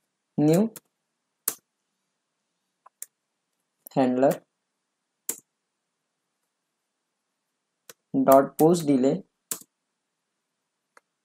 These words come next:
यहाँ पे एंटर कर देंगे हम न्यू रनेबल। ओके, तो आप देख सकते हो यहाँ पे खुद ब खुद कोड आ चुका है।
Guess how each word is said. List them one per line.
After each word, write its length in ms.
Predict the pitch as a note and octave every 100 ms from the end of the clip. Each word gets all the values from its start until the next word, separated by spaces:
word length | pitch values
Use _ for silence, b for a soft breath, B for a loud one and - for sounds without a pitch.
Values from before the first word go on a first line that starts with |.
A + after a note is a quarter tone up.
| _ _
यहाँ 240 | C3+ C3+ C3+
पे 80 | D#3 D#3+ -
एंटर 280 | C#3+ D3 E3+
कर 140 | E3
देंगे 200 | D3 D#3
हम 160 | E3+ E3+ F3
न्यू 200 | D3 D3+ A3 - _ _ _ - - _ _ _ _ _ - _ _ -
रनेबल। 520 | C#3 C#3+ C3 A#2 A2+ A#2 - - _ _ -
ओके, 200 | E3+ A3+ B3 - _ _ _ _ _
तो 80 | D3
आप 140 | C#3+ C#3
देख 160 | C#3
सकते 280 | - D#3 F3+
हो 60 | F#3
यहाँ 240 | E3 C#3+
पे 100 | F#3+ C4 - -
खुद 120 | D3
ब 180 | C#3 D#3+
खुद 220 | G3+ G#3
कोड 280 | - D3+ G3+ - _
आ 100 | D3+ C3+
चुका 280 | B2 -
है। 100 | -